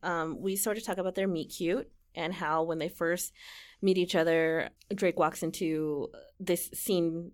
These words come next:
with Aisling and she's just like, "Oh my God, this guy is totally hot. I cannot trust hot men." So our kiss and tell is going to be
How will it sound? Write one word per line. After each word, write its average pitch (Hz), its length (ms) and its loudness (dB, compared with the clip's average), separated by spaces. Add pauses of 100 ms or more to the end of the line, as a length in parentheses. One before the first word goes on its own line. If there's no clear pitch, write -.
with 151 500 -4
Aisling 156 680 0
and 147 160 -2
she's - 200 -8
just - 260 -10
like, 139 160 -6 (160)
"Oh 151 80 -8
my 156 140 -4
God, 196 220 0
this 113 180 -6
guy - 180 -8
is 76 320 -8 (240)
totally - 480 -4
hot. 285 260 -4 (520)
I 196 140 4
cannot 170 360 -4
trust - 420 -4 (140)
hot - 280 -4
men." 208 400 -2 (520)
So 196 160 2
our 190 140 8
kiss 220 140 -2
and 233 100 2
tell 214 160 0
is 190 120 -2
going 165 260 -4
to - 120 -4
be 226 500 -4